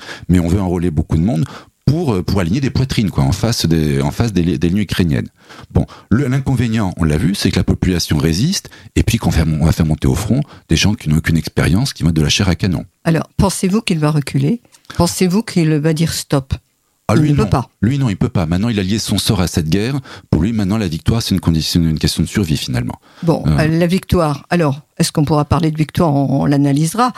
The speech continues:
Speaker 2: Mais tout au moins, se sortir de cette, euh, situation.
Speaker 1: Ben, disons, il faut voir les autres options qui sont, euh, qu'il peut, qu'il peut utiliser. Alors,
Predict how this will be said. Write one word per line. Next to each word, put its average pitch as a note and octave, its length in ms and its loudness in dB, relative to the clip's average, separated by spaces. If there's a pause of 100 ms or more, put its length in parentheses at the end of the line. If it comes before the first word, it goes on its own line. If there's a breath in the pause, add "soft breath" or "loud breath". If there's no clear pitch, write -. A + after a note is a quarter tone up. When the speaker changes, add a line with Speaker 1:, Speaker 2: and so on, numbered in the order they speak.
(280 loud breath)
Speaker 2:
Mais F3 100 2
tout - 320 0
au F3 60 2
moins, A#3+ 320 2
se - 180 -8
sortir A#3 720 -2
de D#3 100 -6
cette, C#3+ 460 -6
euh, A2 140 -12
situation. - 580 -4 (220 loud breath)
Speaker 1:
Ben, A2 200 0
disons, G#2+ 220 0
il E3 80 0
faut - 100 0
voir C#3+ 140 2
les A2 80 -2
autres A#2 260 -2
options C#3+ 340 0
qui - 180 -2
sont, A2+ 240 0
euh, D#2 560 0
qu'il D#2+ 240 -2
peut, F2+ 440 0
qu'il E2 140 -2
peut A#2+ 140 0
utiliser. F#2+ 480 0 (500 loud breath)
Alors, F2 240 0